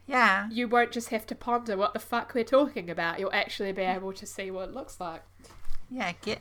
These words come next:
Speaker 1: in the action team. So I realised on my last date that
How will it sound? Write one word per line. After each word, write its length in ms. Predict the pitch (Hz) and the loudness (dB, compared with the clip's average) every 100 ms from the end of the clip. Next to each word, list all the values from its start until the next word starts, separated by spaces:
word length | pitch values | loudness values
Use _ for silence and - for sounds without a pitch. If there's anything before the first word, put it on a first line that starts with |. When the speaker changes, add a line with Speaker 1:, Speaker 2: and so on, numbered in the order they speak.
| - | -2
Speaker 1:
in 200 | 214 240 | 0 0
the 120 | - | 0
action 400 | - 226 - 226 | 0 0 0 -2
team. 340 | 220 202 180 175 - - - - - - | -2 -4 -4 -8 -10 -16 -18 -20 -20 -14
So 120 | - 226 | 0 2
I 20 | |
realised 340 | 233 240 220 | 6 6 4
on 60 | 208 | 4
my 140 | 190 190 | 0 0
last 300 | 196 185 - | 0 0 2
date 300 | 220 202 202 | 2 2 0
that 320 | 175 165 175 | -2 -2 -2